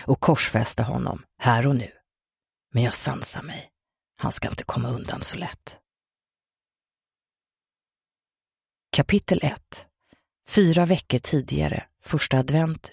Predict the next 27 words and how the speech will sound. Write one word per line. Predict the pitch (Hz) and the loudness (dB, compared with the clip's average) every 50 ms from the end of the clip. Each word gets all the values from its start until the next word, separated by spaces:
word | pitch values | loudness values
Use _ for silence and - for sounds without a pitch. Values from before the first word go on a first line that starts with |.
| _ - | _ -6
tjugotjugofyra. | - - - 165 131 120 117 110 - 127 - - - 65 64 - - - - _ _ _ _ _ _ _ _ _ _ _ _ _ _ _ _ _ _ _ _ _ _ _ _ _ _ _ _ _ _ _ _ _ _ _ _ _ _ _ _ _ - | -2 0 0 0 0 0 -2 -2 -2 -2 -4 -4 -4 -4 -4 -4 -6 -10 -14 _ _ _ _ _ _ _ _ _ _ _ _ _ _ _ _ _ _ _ _ _ _ _ _ _ _ _ _ _ _ _ _ _ _ _ _ _ _ _ _ _ 4
Anna | 196 202 196 196 202 202 | 6 6 8 8 6 4
tände | - - 220 180 143 131 123 | 4 4 4 4 4 4 4
det | 120 123 | 2 2
första | - - 147 139 - - - 113 | 2 0 -2 -2 0 0 0 0
adventsljuset. | 113 - 143 123 113 107 - - 120 - - - - - 127 - _ - - - - _ - - _ _ _ - | 2 2 2 2 2 2 -2 -2 -4 -6 -6 -6 -6 -6 -8 -10 _ -16 -20 -20 -20 _ -20 -20 _ _ _ 0
En | - 143 151 | 2 4 6
oväntad | 165 170 151 131 131 139 156 160 156 - 160 147 | 6 4 4 4 4 4 2 2 2 0 0 0
känsla | - - 180 156 123 120 - - - | 2 2 2 2 2 0 0 0 0
av | 151 151 | 0 0
frid | - - - - 190 180 - - 156 - | -2 -4 -4 -4 -4 -2 -4 -4 -6 -4
for | - - 123 113 110 | -2 0 0 2 2
genom | 107 107 110 - - 107 | 0 0 0 -2 -4 -4
henne. | 113 - - - - - _ _ _ _ _ _ _ _ _ _ _ _ _ _ - | -4 -4 -4 -6 -8 -10 _ _ _ _ _ _ _ _ _ _ _ _ _ _ 0
Det | 135 127 | 4 4
var | 131 123 | 4 6
högtidligt | 135 160 151 135 123 117 - - - - 147 147 147 147 139 135 - - | 6 6 4 4 2 0 -2 -4 -2 0 0 0 -2 -2 -4 -2 -2 -2
och | 135 127 | 0 0
vackert | 139 131 - - _ - - - - | 0 0 -2 -4 _ -6 -4 -2 0
att | 120 - - | -2 -2 0
räkna | - 127 127 - - 139 135 | 0 0 0 0 0 0 2
ner | 135 123 110 110 - | 2 2 2 0 0
till | - 120 | -2 -6
firandet | - - 151 139 117 110 110 98 - - 110 - - | -4 0 0 2 2 2 0 0 -2 -4 -4 -4 -4
av | 110 113 | -4 -2
Jesu | 123 143 135 113 - - - | 0 0 0 0 -2 -4 -6
födelse. | - - 131 120 - - - - - - - | -4 -4 -4 -4 -4 -4 -8 -8 -8 -10 -12